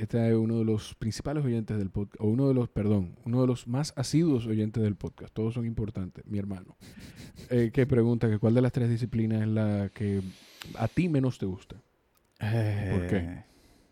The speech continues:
Speaker 2: yo creo que yo, o sea,
Speaker 1: Eh,
Speaker 2: quizás él no la ha escuchado, pero
Speaker 1: sí.
Speaker 2: yo lo voy a responder de esta manera. Yo empecé corriendo y me gusta correr.
Speaker 1: Sí.
Speaker 2: Me gusta mucho. Eh, me, me sirve de terapia y de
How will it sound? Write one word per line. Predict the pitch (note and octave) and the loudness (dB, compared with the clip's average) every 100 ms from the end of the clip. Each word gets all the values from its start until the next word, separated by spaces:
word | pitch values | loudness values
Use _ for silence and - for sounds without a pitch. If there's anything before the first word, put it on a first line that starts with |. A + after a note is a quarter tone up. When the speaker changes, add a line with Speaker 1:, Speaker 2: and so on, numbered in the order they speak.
| _ _ - | _ _ -16
Speaker 2:
yo | - | -10
creo | G3 F#3+ | -8 -4
que | C3 | -2
yo, | A#2+ B2 | -2 -4
o | A2+ - B2 | -8 -10 -8
sea, | B2+ A#2 A#2 | -2 2 2
Speaker 1:
Eh, | |
Speaker 2:
quizás | A2+ A#2+ | 4 6
él | C3 | 6
no | D3+ | 6
la | D3 | 6
ha | |
escuchado, | C#3 C#3+ - C#3 A2+ A2 | 4 2 4 6 6 2
pero | A#2 A2+ | 2 2
Speaker 1:
sí. | F#2 F2+ - - - - _ - | 0 -6 -16 -20 -20 -20 _ -2
Speaker 2:
yo | A#2 | 4
lo | B2+ | 6
voy | C#3+ | 8
a | |
responder | C#3+ C#3 C3 B2+ B2 | 6 4 2 4 4
de | |
esta | B2 B2+ | 4 2
manera. | A#2 G2+ E2+ F2+ - | 0 0 -4 -8 -8
Yo | A2+ A2 A#2+ C3 C3 B2+ - _ | -4 2 6 8 6 4 0 _
empecé | A#2 G#2+ A2 A#2+ | -2 0 2 2
corriendo | B2+ G#2+ G#2 F#2+ A#2 - - - - - _ - | 2 2 0 -2 -6 -10 -18 -20 -20 -20 _ -8
y | G#2+ | -4
me | G#2+ | -2
gusta | - - | -2 -2
correr. | F#2 F2+ - _ _ | -4 -6 -12 _ _
Speaker 1:
Sí. | A2 F2 F2+ G2+ _ - - | -10 -10 -12 -16 _ -16 -8
Speaker 2:
Me | G#2+ | -2
gusta | A#2 A2+ | 0 0
mucho. | G#2 G2+ - _ _ _ - _ - _ - | -2 -6 -12 _ _ _ -20 _ -20 _ -14
Eh, | - - | -12 -10
me, | A2 G2+ - | -8 -6 -6
me | G2+ | -4
sirve | G#2+ G#2+ G#2 | -2 0 0
de | G2 G#2 | -2 -4
terapia | G2+ G2+ - - - | -4 -2 -2 -4 -6
y | |
de | - - | -8 -10